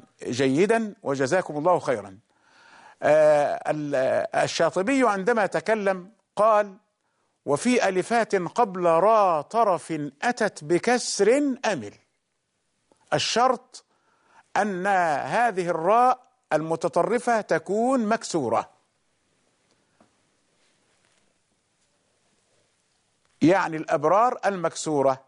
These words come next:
النار، الدار، وهكذا. الكلمات المكسورة الراء فقط هي التي تمال. م-، ما دام قال: "أتت بكسر"، فهو لا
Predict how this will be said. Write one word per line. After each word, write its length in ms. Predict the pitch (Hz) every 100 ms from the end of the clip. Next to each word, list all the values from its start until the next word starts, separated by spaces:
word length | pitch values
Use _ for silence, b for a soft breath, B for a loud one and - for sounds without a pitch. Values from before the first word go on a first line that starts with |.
| _
النار، 720 | 220 220 180 170 175 190 220 220 _ _ _ 185
الدار، 760 | 160 143 156 175 180 202 233 262 _ _ _ _ _ _ 135
وهكذا. 600 | 151 165 139 185 110 95 _ _
الكلمات 840 | - 135 - 139 143 208 233 233 - -
المكسورة 800 | 185 170 156 - 208 233 220 190
الراء 420 | 170 147 190 214
فقط 340 | - 190 - - _ _
هي 180 | 160 196
التي 360 | 151 180 185 170
تمال. 380 | 143 123 104 85 _ _ _ _ _ _ b b b b b b
م-، 220 | 123 -
ما 100 | 143
دام 200 | 160 226
قال: 320 | 208 220 226 -
"أتت 320 | 226 208 156
بكسر"، 640 | 170 214 - - 233 294 - _ _ _ _
فهو 540 | - 135 170 160 180 185 _ _ _ _ _
لا 680 | 131 156 165 147 131 120